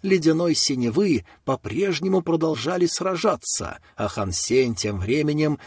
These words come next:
запускал свои ракеты. Он просто от души веселился. Пока он развлекался, он успел заметить, что положение короля ночной реки изменилось. Ребейту удалось отрубить клешни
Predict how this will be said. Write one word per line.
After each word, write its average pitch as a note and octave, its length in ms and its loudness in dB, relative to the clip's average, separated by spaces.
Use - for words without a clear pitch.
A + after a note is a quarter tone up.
запускал D3+ 760 0
свои G#2+ 360 -2
ракеты. G2 720 -6
Он G#3 340 4
просто F3 600 2
от A#2+ 160 -2
души A2+ 420 -2
веселился. D#3+ 960 -2
Пока A#2 320 0
он A#2+ 140 2
развлекался, B2+ 960 0
он F#3 220 2
успел E3+ 420 2
заметить, B2+ 760 2
что - 240 2
положение C#3+ 720 2
короля C3 460 2
ночной C3+ 480 0
реки D#3+ 440 -2
изменилось. D#3+ 920 -2
Ребейту C3 680 4
удалось C#3+ 520 2
отрубить C#3 640 0
клешни E3+ 680 2